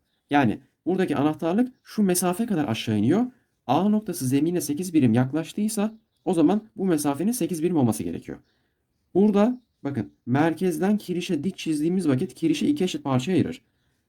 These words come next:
İki çivi arasındaki mesafe yani şu iki nokta arasındaki mesafe yirmi dört ise on iki, on iki olacak şekilde ayırması gerek.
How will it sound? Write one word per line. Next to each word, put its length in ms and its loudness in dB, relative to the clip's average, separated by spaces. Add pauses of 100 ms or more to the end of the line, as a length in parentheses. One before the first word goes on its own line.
(420)
İki 220 0
çivi 220 0
arasındaki 520 2
mesafe 380 2
yani 160 2
şu 120 -2
iki 140 -2
nokta 220 -2
arasındaki 340 -6
mesafe 360 -2
yirmi 240 4
dört 120 0
ise 240 -4 (480)
on 180 2
iki, 240 -4
on 100 2
iki 180 2
olacak 320 0
şekilde 280 -2
ayırması 360 2
gerek. 320 -10